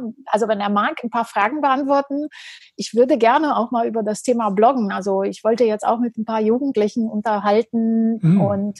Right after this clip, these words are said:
Speaker 1: äh, ich mich mit denen unterhalten, so jetzt korrektes Deutsch, ähm, und auch mal, ähm, ein paar Antworten haben. Also wenn er Lust hat, ein paar Zeilen zu schreiben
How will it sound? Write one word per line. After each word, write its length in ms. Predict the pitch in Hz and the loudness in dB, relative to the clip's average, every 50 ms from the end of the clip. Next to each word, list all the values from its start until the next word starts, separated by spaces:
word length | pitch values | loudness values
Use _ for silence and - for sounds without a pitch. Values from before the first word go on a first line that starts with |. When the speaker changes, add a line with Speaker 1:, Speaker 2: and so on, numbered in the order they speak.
| - - | -4 0
Speaker 1:
äh, 300 | 208 196 190 190 196 190 - _ _ _ _ _ _ 233 | 2 4 4 4 2 -2 -6 _ _ _ _ _ _ 0
ich 200 | 254 233 - - - | 0 0 -2 -6 -2
mich 200 | 226 226 220 - | -2 -2 -2 0
mit 220 | 226 233 220 - - | -2 -2 -2 0 0
denen 240 | 202 208 202 202 | 0 0 -2 -4
unterhalten, 640 | - 190 190 180 175 196 220 247 269 - - 277 302 269 | -6 -6 -6 -6 -4 0 0 0 0 0 -6 -8 -6 -4
so 280 | - 190 202 220 220 220 220 - _ | -4 -2 0 0 -2 -2 -6 -10 _
jetzt 160 | 185 - _ | -20 -20 _
korrektes 460 | - 196 - - 190 - - - - - | -14 -12 -10 -12 -12 -12 -16 -18 -6 0
Deutsch, 320 | 214 214 247 285 - - - - - - - - - - | 2 2 2 2 0 -4 -12 -18 -18 -16 -18 -18 -16 -2
ähm, 400 | - 233 208 202 202 202 202 214 - - | 2 4 4 4 4 2 0 -2 -2 0
und 240 | 233 226 220 - - - | 0 0 0 -2 0 2
auch 260 | 214 240 240 - - | 2 2 2 0 -2
mal, 520 | 233 226 226 220 220 220 214 220 220 220 - | -2 -2 0 0 2 2 2 2 0 0 2
ähm, 400 | 214 202 196 196 202 202 214 220 | 2 2 2 0 -2 -4 -4 -4
ein 160 | - 214 214 - | -4 -4 -4 -2
paar 220 | 214 220 214 208 | 0 -2 0 2
Antworten 520 | 214 240 247 208 170 175 - - 202 185 | 0 0 0 0 -2 -4 -4 -6 -8 -4
haben. 240 | 185 170 175 190 190 | -2 -2 -2 -2 -2
Also 220 | 190 190 208 214 202 | -4 -2 -2 -2 0
wenn 140 | 240 240 | 2 2
er 80 | 254 247 | 4 6
Lust 240 | 262 330 339 - - | 6 4 4 2 -2
hat, 160 | 311 311 - | -2 -2 -2
ein 100 | 262 247 | -4 0
paar 160 | 269 254 247 | 0 0 2
Zeilen 340 | - 277 285 320 349 330 320 | 2 4 4 4 4 2 0
zu 140 | 320 294 262 | 0 -2 -2
schreiben 640 | - - - 247 240 247 262 269 262 285 277 277 | -2 -2 0 2 2 2 2 0 -2 -2 -2 -2